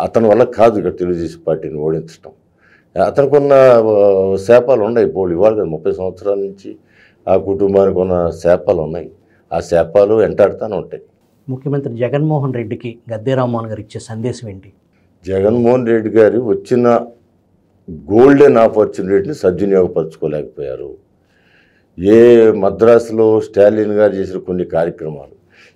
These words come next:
Speaker 1: ఏ వాళ్ళ తీవ్రమైన వ్యతిరేకైన, ఆ, జయలలిత గారి పేరు మీద ఉన్న అమ్మా క్యాంటీన్ను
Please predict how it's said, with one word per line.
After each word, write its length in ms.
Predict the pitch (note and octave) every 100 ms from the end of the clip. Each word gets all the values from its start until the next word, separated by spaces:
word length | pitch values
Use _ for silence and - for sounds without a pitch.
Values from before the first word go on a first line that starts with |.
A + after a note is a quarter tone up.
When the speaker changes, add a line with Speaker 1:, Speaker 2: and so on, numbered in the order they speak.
| -
Speaker 1:
ఏ 260 | F#2+ A2 A2
వాళ్ళ 360 | G2 G#2 G2 -
తీవ్రమైన 760 | F2 G#2+ B2+ B2 A#2+ A#2+ A2 G#2
వ్యతిరేకైన, 1040 | F2+ F#2+ G2 G2+ G2 G2+ F#2+ F2+ D2+ E2+ _ _ _ _ _ E2+
ఆ, 120 | F2
జయలలిత 580 | E2 F#2+ A2 B2+ B2 G2+
గారి 260 | A2+ A2+
పేరు 300 | F#2+ G#2 G#2
మీద 200 | G#2 G#2
ఉన్న 120 | G2+ F2+
అమ్మా 340 | E2 G2+ A2+
క్యాంటీన్ను 840 | A2 G#2 F2+ F2 E2 D2+ D2+ C3+